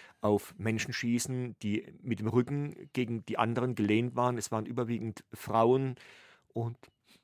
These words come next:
Kinder, äh, hauptsächlich, äh, <clears throat> jüdischen Ursprungs. Und dann hat er die Waffe niedergelegt, äh,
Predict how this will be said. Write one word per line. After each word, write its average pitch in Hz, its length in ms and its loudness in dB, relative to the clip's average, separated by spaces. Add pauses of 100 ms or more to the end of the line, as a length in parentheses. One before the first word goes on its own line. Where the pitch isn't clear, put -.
(160)
Kinder, 131 460 -2 (1300)
äh, 104 100 -6 (200)
hauptsächlich, - 760 -4 (560)
äh, - 140 6 (420)
<clears throat> - 500 -20
jüdischen 120 400 2
Ursprungs. 156 560 -4 (1700)
Und 92 100 -12
dann 92 140 -4
hat - 200 -6
er 110 240 0
die 107 240 -4
Waffe 104 360 0
niedergelegt, 143 800 -2 (2000)
äh, 143 220 -4